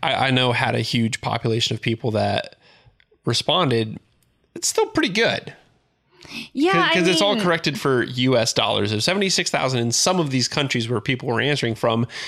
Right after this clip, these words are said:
Speaker 1: is still really good.
Speaker 2: Yeah, there's,
Speaker 1: You, you
Speaker 2: like, a
Speaker 1: gotta
Speaker 2: very high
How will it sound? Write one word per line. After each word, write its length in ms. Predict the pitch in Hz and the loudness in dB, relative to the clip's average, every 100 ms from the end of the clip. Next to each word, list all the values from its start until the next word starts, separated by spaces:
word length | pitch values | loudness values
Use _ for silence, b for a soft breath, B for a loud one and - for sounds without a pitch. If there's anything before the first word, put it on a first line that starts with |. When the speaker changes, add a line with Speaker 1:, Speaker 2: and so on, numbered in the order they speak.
| B B | B B
Speaker 1:
is 180 | - - | -4 0
still 300 | 143 131 101 | 2 0 -2
really 720 | 147 151 123 113 107 107 113 B B B B B B B _ _ 123 | -4 -2 0 0 -2 -4 -8 B B B B B B B _ _ -18
good. 520 | 117 131 107 - - - | -4 -2 -2 -4 -10 -6
Speaker 2:
Yeah, 380 | 220 214 208 202 | -2 0 2 2
there's, 300 | 254 330 302 | 2 2 2
Speaker 1:
You, 80 | 359 | 2
you 40 | |
Speaker 2:
like, 80 | 269 | 2
a 40 | 262 | 2
Speaker 1:
gotta 100 | 214 | 2
Speaker 2:
very 360 | 233 233 240 | 2 2 2
high 800 | 226 - 208 208 214 214 214 202 | 2 2 2 2 2 2 2 0